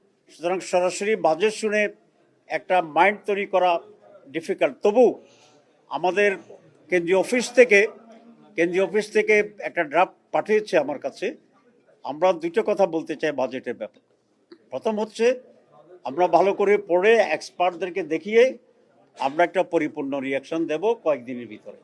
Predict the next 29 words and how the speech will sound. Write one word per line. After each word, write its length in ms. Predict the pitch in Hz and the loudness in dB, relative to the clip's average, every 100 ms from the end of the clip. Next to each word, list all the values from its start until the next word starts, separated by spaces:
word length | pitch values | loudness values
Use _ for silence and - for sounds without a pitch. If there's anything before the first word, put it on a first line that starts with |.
| _ _ _ _ _ _ _ 117 | _ _ _ _ _ _ _ -12
আর 80 | 113 _ | -12 _
প্রাথমিক 400 | 147 160 247 269 269 | -2 2 6 4 4
রিয়াকশন 320 | 247 233 247 233 | 4 4 2 0
যেটা 160 | 220 226 202 | 0 2 2
আমাদের, 260 | 196 190 180 | 0 -2 -4
আহ, 960 | - _ _ _ _ _ _ - 160 165 | -8 _ _ _ _ _ _ -4 0 0
হচ্ছে, 200 | 175 240 - | -2 -4 -6
সেটা 180 | 175 196 | -6 -6
হচ্ছে 200 | 196 220 226 - _ _ _ _ 139 | -4 -4 -4 -10 _ _ _ _ -4
আগের 240 | 180 196 190 170 | 0 0 0 0
বাজেটেরগুলোর 800 | 175 226 226 240 214 202 226 226 - | -2 -2 -2 -2 -2 -2 -2 0 -2
তুলনায় 460 | 214 233 226 175 175 _ _ _ _ _ _ _ _ _ - | 2 4 6 4 0 _ _ _ _ _ _ _ _ _ 0
খুব 260 | 214 285 294 226 | 2 4 2 0
বেশি 200 | 247 247 240 | 0 2 -2
ইমপ্রুভ 320 | 214 - 262 262 240 | -2 2 2 2 2
করছে, 300 | 220 - 196 480 - _ _ _ _ _ _ - | 0 0 0 0 -4 _ _ _ _ _ _ -4
এটা 120 | 170 180 | 0 0
আমাদের 240 | 170 160 165 | 0 0 -2
কাছে 180 | 151 - 143 | -6 -8 -6
মনে 140 | 139 147 | -6 -4
হয়নি। 180 | 160 214 | -4 -6
তবে 240 | 214 175 160 180 | -4 -4 -4 -6
কোনো 160 | 226 254 | -4 0
কোনো 120 | 254 240 | 0 2
ক্ষেত্রে, 380 | 202 202 - 220 151 - _ _ _ _ _ | 0 -2 0 0 0 -4 _ _ _ _ _
আহ, 160 | 147 143 | -4 -4
কিছুটা 280 | 170 165 160 160 | -6 -6 -4 -4
ডিফারেন্স 360 | 143 139 156 170 175 | -4 -4 -4 -4 -6
আছে, 160 | 170 | -6